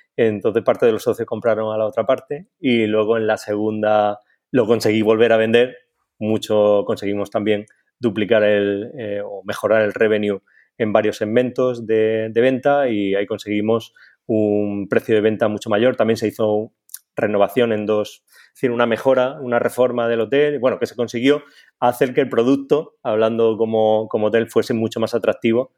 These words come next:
y conseguimos venderlo mucho más caro. Y llegó un fondo de inversión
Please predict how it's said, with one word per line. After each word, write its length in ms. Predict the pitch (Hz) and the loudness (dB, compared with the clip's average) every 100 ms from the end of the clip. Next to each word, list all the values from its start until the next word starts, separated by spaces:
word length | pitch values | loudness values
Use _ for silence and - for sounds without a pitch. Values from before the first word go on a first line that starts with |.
| _ _ _ - | _ _ _ 0
y 600 | 135 117 107 104 101 92 | 2 4 2 2 0 -2
conseguimos 600 | 104 98 107 104 104 95 | -6 -8 -4 -2 -2 -2
venderlo 560 | 101 101 98 104 107 - | -2 -2 0 0 0 -6
mucho 460 | 143 107 110 107 110 | -8 -2 -2 0 -2
más 160 | 98 | -4
caro. 260 | - 95 - _ _ _ - | -2 -2 -4 _ _ _ -4
Y 120 | 120 | -2
llegó 160 | 104 104 | 0 -2
un 100 | 98 | -2
fondo 200 | 107 104 | -2 -2
de 60 | |
inversión 520 | 104 95 - 113 113 | -4 -8 -4 -2 -2